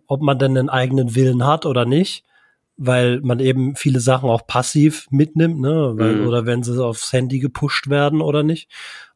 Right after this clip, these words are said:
Speaker 1: Und meine Meinung dazu wäre aber, dass man eben einen Willen hat, einen eigenen Willen, eine Kontrolle darüber noch hat und sich das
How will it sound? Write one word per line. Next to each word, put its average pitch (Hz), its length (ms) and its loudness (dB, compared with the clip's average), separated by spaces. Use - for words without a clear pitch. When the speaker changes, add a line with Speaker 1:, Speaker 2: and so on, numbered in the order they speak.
Speaker 1:
Und 127 80 0
meine 120 320 2
Meinung 131 380 2
dazu 127 340 -2
wäre 123 120 0
aber, 120 220 0
dass 127 220 -2
man 127 140 0
eben 113 280 -4
einen 107 340 -6
Willen 123 400 2
hat, 156 260 -2
einen 123 140 -2
eigenen 131 420 0
Willen, 135 360 2
eine 120 60 -6
Kontrolle 120 540 -2
darüber 117 360 -2
noch 113 200 -8
hat 147 240 -2
und 117 320 -6
sich - 320 -8
das - 460 -4